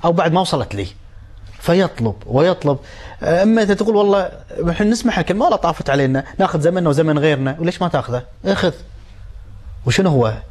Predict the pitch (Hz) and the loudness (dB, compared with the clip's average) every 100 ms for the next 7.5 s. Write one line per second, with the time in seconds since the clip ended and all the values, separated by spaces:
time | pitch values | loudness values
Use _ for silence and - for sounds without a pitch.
0 | - - - 180 143 123 180 - - 180 | -18 -10 0 2 2 0 -2 -2 0 0
1 | - 117 117 110 - - 131 147 139 185 | 0 0 0 -2 -6 -4 0 2 2 2
2 | 208 143 135 139 175 - 160 143 139 143 | 2 0 2 2 2 0 0 2 2 2
3 | 165 180 147 135 156 165 143 123 208 254 | 0 0 0 0 0 0 0 2 2 0
4 | - - 139 220 247 - - 330 302 147 | -8 -14 0 2 2 -2 -2 2 2 0
5 | - - - - - 151 165 165 160 - | -10 -20 -20 -18 -8 -4 0 2 0 0
6 | 175 165 165 151 - 147 151 156 185 143 | 0 2 0 -2 -4 0 2 4 2 2
7 | 143 165 175 143 208 | 2 2 2 0 -2